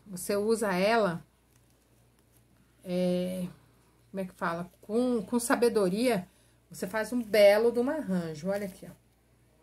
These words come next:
Vocês se lembram que ontem, na minha aula de boa semente, que eu fiz a aula, falei pra vocês que é a aula de boa semente, que eu falei que dava pra gente encapar um copinho de Danone pra fazer, fazer o, a, a boa semente?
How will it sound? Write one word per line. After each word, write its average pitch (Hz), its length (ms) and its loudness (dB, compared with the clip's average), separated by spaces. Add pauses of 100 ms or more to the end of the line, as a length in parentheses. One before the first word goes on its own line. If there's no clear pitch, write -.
(1300)
Vocês 285 280 2
se 269 120 -2
lembram 220 400 0
que 196 140 -6
ontem, 202 380 -2
na 190 100 0
minha 190 220 0
aula 180 320 2
de 175 140 -10
boa 175 220 0
semente, 185 680 -2
que 185 100 -14
eu 180 40 -14
fiz 190 220 -10
a 175 80 0
aula, 175 180 -2
falei 175 200 -8
pra 170 120 -12
vocês 175 300 -8
que - 120 0
é 170 40 -2
a 165 80 -4
aula 170 220 -6
de 170 80 -10
boa 190 220 -2
semente, 185 640 -6 (480)
que 208 80 -8
eu 202 60 -6
falei 196 340 -2
que 196 80 -8
dava 185 260 -2
pra 185 160 -4
gente 185 280 -6
encapar 185 360 -8
um 185 80 -4
copinho 185 400 -6
de 156 80 -14
Danone 170 680 -6 (220)
pra 180 100 -14
fazer, 175 760 -6 (840)
fazer 185 340 -2
o, 185 160 -2
a, 180 380 0
a 180 40 -2
boa 180 200 0
semente? 185 680 -4